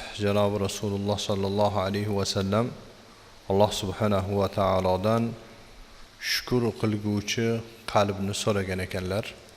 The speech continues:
Oldingi suhbatlarimizda bu bilan tanishib o'tganmiz. Ya'niki, bandaning qalbi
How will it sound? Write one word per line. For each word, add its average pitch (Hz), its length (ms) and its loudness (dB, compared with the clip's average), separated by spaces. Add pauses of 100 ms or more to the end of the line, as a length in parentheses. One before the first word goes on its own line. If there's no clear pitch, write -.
(180)
Oldingi 98 540 0 (100)
suhbatlarimizda 95 960 -2
bu 98 140 -2
bilan 95 260 0 (680)
tanishib 98 520 0
o'tganmiz. 90 580 -6 (180)
Ya'niki, 131 520 2 (880)
bandaning 110 680 4 (120)
qalbi 107 460 2